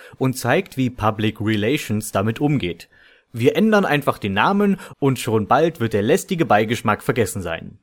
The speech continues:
Nun, jedenfalls läuft inzwischen der Park sauber, so dass es ein anständiges Tagesgeschäft gibt und uns der Alltag im Vergnügungspark gezeigt wird. Etwas, worauf wir schon lange gewartet haben und was die bisherigen Fortsetzungen stets versemmelten.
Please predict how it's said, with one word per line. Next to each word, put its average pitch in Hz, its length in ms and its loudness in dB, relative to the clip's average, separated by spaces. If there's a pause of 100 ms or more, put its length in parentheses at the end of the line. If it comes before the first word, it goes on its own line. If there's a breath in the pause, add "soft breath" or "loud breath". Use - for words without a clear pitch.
(280)
Nun, 180 340 4
jedenfalls 151 680 0
läuft 120 280 2
inzwischen 120 420 -4
der 101 100 0
Park 95 360 -4
sauber, 135 600 2
so 147 100 -2
dass 185 160 -2
es 156 140 -6
ein 127 160 -4
anständiges 120 580 -2
Tagesgeschäft 104 680 -4
gibt - 240 -4 (320 loud breath)
und 175 160 0
uns 160 220 -2
der - 180 0
Alltag 127 480 -2
im 123 160 -4
Vergnügungspark 110 840 -2
gezeigt - 460 -10
wird. - 180 -10 (300 loud breath)
Etwas, 165 420 2
worauf 110 300 2
wir 117 80 -2
schon 107 280 -2
lange 110 400 2
gewartet 104 480 0
haben 139 300 0
und 143 180 -2
was 147 160 0
die 147 120 -8
bisherigen 147 580 -4
Fortsetzungen 131 720 -4
stets - 300 -6
versemmelten. 107 640 -2